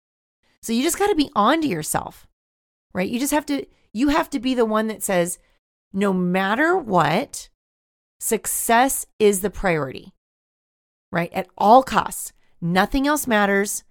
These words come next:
Not the way I feel, not how uncomfortable it is. Nothing is going to stop me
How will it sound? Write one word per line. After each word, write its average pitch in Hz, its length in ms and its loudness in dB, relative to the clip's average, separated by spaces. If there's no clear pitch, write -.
Not 180 220 0
the 247 80 2
way 240 160 4
I 247 180 2
feel, 214 640 2
not 180 240 0
how 226 140 2
uncomfortable 214 640 -2
it 196 80 2
is. 196 480 2
Nothing 254 680 0
is 220 160 -6
going 202 200 0
to 196 60 -2
stop - 480 0
me 156 400 -4